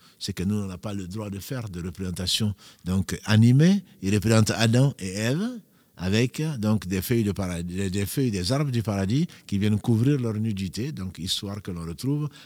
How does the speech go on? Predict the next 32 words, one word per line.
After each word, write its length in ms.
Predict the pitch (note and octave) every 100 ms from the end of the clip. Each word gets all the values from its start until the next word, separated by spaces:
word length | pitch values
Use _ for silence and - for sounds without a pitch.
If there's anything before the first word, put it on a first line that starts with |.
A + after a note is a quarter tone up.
| -
abondamment 680 | B2 A2 A#2+ A2+ G#2 A#2+ C#3
dans 100 | G2+
le 100 | G2+
Coran, 380 | G#2+ - G#2 D#2 - _ _ _
sans 220 | - F2+ E2+
vouloir, 400 | D#2+ E2+ G#2 F#2
bien 160 | F2+
entendu, 520 | F2 E2 E2 G2+ C3+ C#3+ - - -
représenter 540 | A2 G2+ G2+ G#2 G2+ G#2+
ni 100 | A#2
les 160 | A2
djinns, 260 | G#2+ F#3+ G#3+ - - _ _ _ _ _ _ - -
ni 320 | A2 A#2 C#3+ -
les 340 | F#2 G2 A#2 _ _ _ _ _ _ _ _ _ _ _ _ _ G2+
hommes. 240 | B2+ G#2+ D2 - _ _ _ _ _ _ _ _ _ _ _ _ _ _ _ _ -
Donc, 180 | G2+ F#2+
parmi 240 | A#2 A#2
les 180 | B2+ A2
djinns, 300 | A2 G#3 B3+ - - _ -
il 200 | G#2+ G#2
y 120 | G2+
a 220 | F#2+ F2 - _ _ _ _ -
trois 180 | C#3+ D3
catégories, 440 | B2+ G#2 G2+ A2
a 60 | G2
dit 100 | G#2
le 80 |
prophète 260 | F#2+ F#2+ F2+
sallallahu 260 | F#2+ F2 G#2+
alayhi 140 | A#2
wa 80 | F#3
sallam. 140 | B3